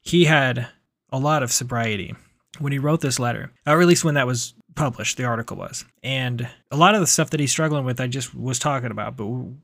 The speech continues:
there's a lot of stuff in that letter that I think is extremely helpful. And it's not necessarily specific ti-, specifically tied to secularism or atheism or agnosticism in A A, but it is devoid of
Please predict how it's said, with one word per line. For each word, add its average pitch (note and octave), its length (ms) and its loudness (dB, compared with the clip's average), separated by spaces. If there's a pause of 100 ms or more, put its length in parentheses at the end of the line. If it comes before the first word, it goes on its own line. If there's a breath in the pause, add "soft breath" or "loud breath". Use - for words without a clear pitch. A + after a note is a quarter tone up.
(160)
there's C#3+ 180 2
a D3+ 60 2
lot E3 240 6
of F3+ 80 4
stuff - 400 -2 (120)
in D3 400 0
that B2+ 240 -2
letter B2 320 -2
that A2 120 -8
I A2+ 100 -4
think A#2+ 220 -10
is A#2 120 -6
extremely A#2 360 -6
helpful. A2+ 420 -10 (240)
And C#3+ 140 -2
it's - 120 -2
not G3 160 2
necessarily D3+ 560 0
specific B2+ 520 -2
ti-, C3 260 -2
specifically D3 640 -2
tied A#2 260 -2
to A2+ 400 -6 (240)
secularism A#2+ 720 -4
or A2 300 -8
atheism A#2 540 -6
or G#2 220 -10
agnosticism A#2 760 -8
in G#2+ 140 -12
A A2+ 240 -10
A, A#2 300 -8 (200)
but E3 240 0 (300)
it E3+ 200 -2
is D#3+ 200 2
devoid C#3 500 2
of A#2 400 -6